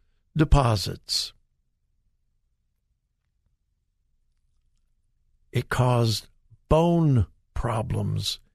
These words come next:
in children. Their bones didn't mature. The bones did not receive vital minerals for their treatment.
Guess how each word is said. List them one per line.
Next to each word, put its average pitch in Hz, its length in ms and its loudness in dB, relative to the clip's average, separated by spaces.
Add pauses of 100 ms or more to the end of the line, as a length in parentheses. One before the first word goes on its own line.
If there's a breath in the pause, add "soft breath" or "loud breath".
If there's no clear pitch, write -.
(260)
in 107 280 -4
children. - 760 -6 (1000)
Their 147 200 4
bones 151 680 2
didn't 156 800 2
mature. 123 1040 -2 (1080)
The 135 100 4
bones 156 580 2
did 143 180 2
not 143 360 2
receive 127 600 0
vital 131 600 0
minerals 123 1120 2
for 143 560 0
their 123 440 -2
treatment. - 840 -10